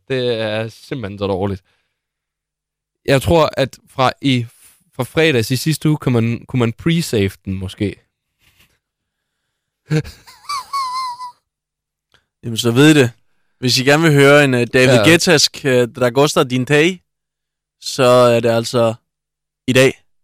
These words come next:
Speaker 2: at I skal ind på Spotify
Speaker 1: Jeg var også lige inde og
Speaker 2: til
Speaker 1: købe originalen her af, af Ozones der. Dragostar Din Tag her,
Speaker 2: Ja,
Speaker 1: for her
Speaker 2: fordi
Speaker 1: den anden dag, fordi jeg skulle lige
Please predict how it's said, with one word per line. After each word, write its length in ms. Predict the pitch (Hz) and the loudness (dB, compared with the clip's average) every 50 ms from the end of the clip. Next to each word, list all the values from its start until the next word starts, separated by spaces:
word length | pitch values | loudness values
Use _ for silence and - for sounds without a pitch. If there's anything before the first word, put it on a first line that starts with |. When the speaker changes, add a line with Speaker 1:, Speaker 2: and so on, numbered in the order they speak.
| _ _ _ _ _ _ _ _ _ _ _ _ - - - | _ _ _ _ _ _ _ _ _ _ _ _ -20 -8 -6
Speaker 2:
at 200 | 117 117 110 - | -6 -6 -6 -6
I 100 | - 123 | -6 -6
skal 340 | - - - 123 113 107 117 | -4 -2 0 0 0 0 -2
ind 120 | 123 117 | -4 -6
på 100 | - 123 | -8 -12
Spotify 280 | 110 - 120 117 117 117 | -6 -4 -4 -4 -2 -2
Speaker 1:
Jeg 80 | 110 | -2
var 60 | 107 | -2
også 120 | 101 107 113 | -2 -2 -2
lige 60 | 113 | -2
inde 100 | 110 110 | -2 -2
og 40 | 120 | -2
Speaker 2:
til 60 | 113 | -2
Speaker 1:
købe 140 | 131 120 123 | 0 0 0
originalen 640 | 117 104 98 98 101 98 101 107 107 98 95 92 92 | 0 -2 -2 -4 -4 -4 -2 -2 -2 -4 -6 -8 -6
her 180 | 104 101 92 | -4 -4 -4
af, 240 | 95 87 87 95 90 - _ _ _ _ _ _ _ _ - - - _ _ _ _ _ _ _ _ _ _ _ _ _ | -4 -6 -6 -8 -10 -10 _ _ _ _ _ _ _ _ -20 -20 -20 _ _ _ _ _ _ _ _ _ _ _ _ _
af 100 | 107 95 | -6 -4
Ozones 460 | 95 104 98 - 92 92 92 95 - | -4 -4 -4 -6 -8 -12 -14 -14 -10
der. 140 | - 95 90 - _ _ _ _ _ _ _ _ | -8 -8 -8 -8 _ _ _ _ _ _ _ _
Dragostar 360 | - 98 101 98 98 - 95 92 | -4 -2 -2 -2 -4 -6 -8 -8
Din 120 | 92 92 | -8 -6
Tag 160 | 98 104 95 | -4 -4 -2
her, 80 | 101 104 | 0 -2
Speaker 2:
Ja, 40 | 98 | -2
Speaker 1:
for 160 | 98 110 113 | -2 -2 -2
her 60 | 117 | -2
Speaker 2:
fordi 120 | 107 101 95 | 0 -2 -2
Speaker 1:
den 80 | 98 | -4
anden 120 | 98 98 98 | -6 -4 -4
dag, 160 | 98 98 95 | -4 -4 -4
fordi 200 | - 104 101 95 | -4 -4 -4 -4
jeg 80 | 95 95 | -4 -4
skulle 220 | - - 104 107 | -6 -4 -2 -2
lige 160 | 104 98 - | -2 -2 -6